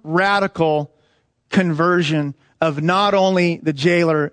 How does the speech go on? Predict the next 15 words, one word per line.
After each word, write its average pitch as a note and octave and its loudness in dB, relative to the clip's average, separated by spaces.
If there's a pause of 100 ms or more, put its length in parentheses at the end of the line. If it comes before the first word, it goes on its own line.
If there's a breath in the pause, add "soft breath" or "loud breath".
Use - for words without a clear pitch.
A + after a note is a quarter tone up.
but, D3+ -2
but D#3+ -2
the D#3 -4
prisoners E3 -2
as C#3+ -4
well. D3 -2
We D3 -4
see A3+ 2
it A3+ 2
lived F3+ 2
out. D#3 -2 (420 soft breath)
That, F3+ -4
that F#3+ 0
helps F#3 0
us D#3+ -2